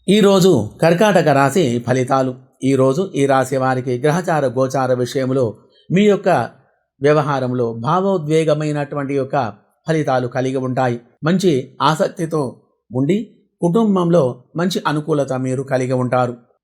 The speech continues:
ఊహాపూర్వకంగా సహాయక స్వభావం అనేది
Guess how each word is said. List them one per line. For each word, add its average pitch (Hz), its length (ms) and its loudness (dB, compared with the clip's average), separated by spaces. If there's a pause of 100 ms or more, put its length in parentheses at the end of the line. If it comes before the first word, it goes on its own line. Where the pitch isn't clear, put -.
(140)
ఊహాపూర్వకంగా 143 1040 0 (100)
సహాయక 165 460 -2
స్వభావం 131 580 -2
అనేది 131 520 -4